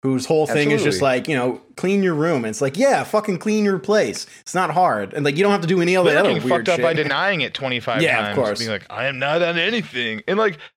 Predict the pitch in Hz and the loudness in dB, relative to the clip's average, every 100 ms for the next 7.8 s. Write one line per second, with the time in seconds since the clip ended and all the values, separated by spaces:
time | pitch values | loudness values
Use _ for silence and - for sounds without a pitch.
0 | - 156 170 220 214 226 - 143 147 120 | -6 -2 0 0 0 -2 -2 -2 0 -2
1 | - 120 139 151 170 143 113 113 131 113 | -2 -2 -2 -2 -2 -2 -2 -2 -4 -8
2 | 104 117 107 104 120 117 117 117 110 113 | -6 -6 -4 -4 -4 -6 -4 -4 -2 -4
3 | 107 101 104 113 120 - 127 113 151 160 | -4 -8 -4 -4 -6 -10 -12 -8 -8 -8
4 | 104 107 107 95 - 120 110 107 120 117 | -8 -4 -4 -4 -8 -8 -6 -6 -4 -4
5 | 110 _ _ _ _ 147 170 190 196 143 | -4 _ _ _ _ -8 -2 0 0 -4
6 | - - 165 170 165 196 185 175 165 156 | -8 -6 -2 -2 0 0 0 -2 -4 -6
7 | 139 170 165 156 160 180 135 | -4 -2 0 -2 0 2 0